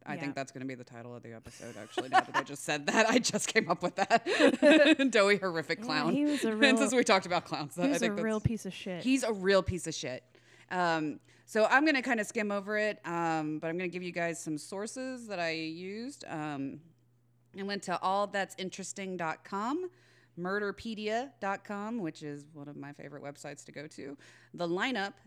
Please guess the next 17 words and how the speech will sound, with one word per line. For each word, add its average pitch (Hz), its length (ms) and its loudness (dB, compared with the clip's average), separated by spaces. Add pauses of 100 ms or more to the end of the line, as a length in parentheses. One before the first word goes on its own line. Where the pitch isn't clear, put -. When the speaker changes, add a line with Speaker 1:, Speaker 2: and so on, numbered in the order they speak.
Speaker 1:
dot 180 240 -4
com, 185 440 -6
and 202 200 -8
I 254 180 -4
re-listened 240 920 -6 (240)
to 185 560 -4 (440)
the 147 120 -8
last 196 360 -4
podcast 214 600 -4
on 190 200 -6
the 185 80 -8
left, 185 340 -6
two-part 285 460 -4
episode 190 580 -6
about 170 280 -6
Bob 165 240 -6
Berdella. 170 460 -4